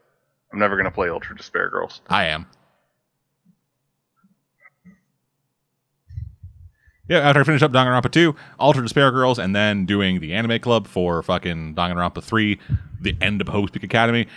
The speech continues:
Speaker 2: and then going to Danganronpa V three.
Speaker 1: All right.
Speaker 2: Got the shit
Speaker 1: Well,
Speaker 2: mapped out, son.
Speaker 1: that's,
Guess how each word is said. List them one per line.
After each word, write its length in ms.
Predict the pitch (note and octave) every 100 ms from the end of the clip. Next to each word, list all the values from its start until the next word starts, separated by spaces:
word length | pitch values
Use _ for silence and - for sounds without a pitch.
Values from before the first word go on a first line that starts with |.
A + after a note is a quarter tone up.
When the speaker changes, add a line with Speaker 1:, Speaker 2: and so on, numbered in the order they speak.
| -
Speaker 2:
and 180 | F2+ F#2
then 180 | G#2+
going 200 | G2+ G2+
to 60 | G2
Danganronpa 420 | G2+ G2+ A2 A#2+
V 160 | B2+ A#3+
three. 300 | - G2 - _ _ _ _ _ _ _ _ - - _ _ _ _
Speaker 1:
All 80 | D2+
right. 100 | D2+ - - _ -
Speaker 2:
Got 60 | G#2+
the 60 |
shit 120 | A2
Speaker 1:
Well, 100 | A#2
Speaker 2:
mapped 160 | A#2 -
out, 220 | D3 A#2+
son. 180 | A#2+ C#3+
Speaker 1:
that's, 220 | C3 -